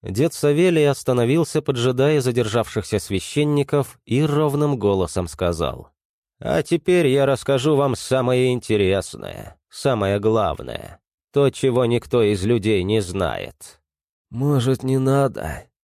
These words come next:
насмешливо сказал отец Николай. «А то расскажешь, да и утопишь потом.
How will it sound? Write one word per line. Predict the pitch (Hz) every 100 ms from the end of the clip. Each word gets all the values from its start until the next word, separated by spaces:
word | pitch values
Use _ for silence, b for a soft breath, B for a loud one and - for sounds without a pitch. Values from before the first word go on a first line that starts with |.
| -
насмешливо | 104 - 113 135 143 147
сказал | 143 - 110 101 90
отец | 92 92 -
Николай. | 92 - 92 85 - - - _ _ _ _
«А | 135 143
то | 139 151 143
расскажешь, | 147 - 151 143 107 64 73 - -
да | 95 123 175
и | 156
утопишь | 156 - 113 - 131 -
потом. | 113 113 127 113 98